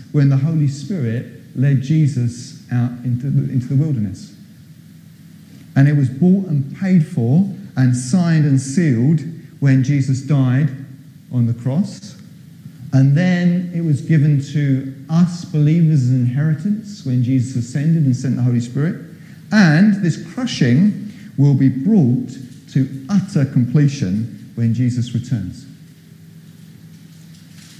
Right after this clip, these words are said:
Hebrews ten says that ever since Jesus made that one-time, once-and-for-all sacrifice,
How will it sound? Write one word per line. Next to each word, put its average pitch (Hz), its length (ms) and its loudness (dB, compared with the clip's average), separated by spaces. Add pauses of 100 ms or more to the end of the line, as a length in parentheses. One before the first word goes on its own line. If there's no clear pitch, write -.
(380)
Hebrews 143 580 2
ten 117 720 0
says 139 320 0
that 139 180 0
ever 175 220 2
since 160 400 0
Jesus 135 360 2
made 135 360 2
that 127 220 -2
one-time, 139 600 2
once-and-for-all 127 520 0
sacrifice, 117 1000 -2